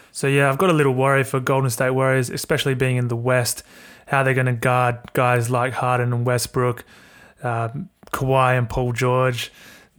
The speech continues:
A D and LeBron. So, yeah, I just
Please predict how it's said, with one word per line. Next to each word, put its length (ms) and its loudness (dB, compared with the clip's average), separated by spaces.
A 200 2
D 180 4
and 140 2
LeBron. 580 0
So, 460 -2
yeah, 320 -2
I 120 -2
just 360 -4